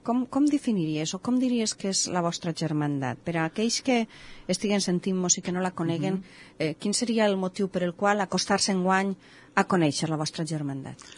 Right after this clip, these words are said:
Speaker 2: A veure, sobretot, eh, per a nosaltres és, eh, el Crist.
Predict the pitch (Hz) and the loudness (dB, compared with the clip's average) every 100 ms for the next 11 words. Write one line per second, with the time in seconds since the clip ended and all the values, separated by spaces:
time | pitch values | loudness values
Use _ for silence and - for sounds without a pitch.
0 | - - - - - - - - - - | -20 -20 -20 -20 -20 -20 -20 -20 -20 -16
1 | - 139 135 135 127 - - - - - | -10 -6 -4 -4 -6 -8 -20 -20 -16 -4
2 | - 170 156 160 190 196 226 220 180 160 | 0 0 2 4 4 6 6 4 6 6
3 | 156 151 175 170 190 - 196 202 240 233 | 6 4 0 0 0 2 0 2 4 4
4 | 226 - - - - 147 139 143 131 120 | 2 -2 -10 -16 -2 -2 0 0 0 0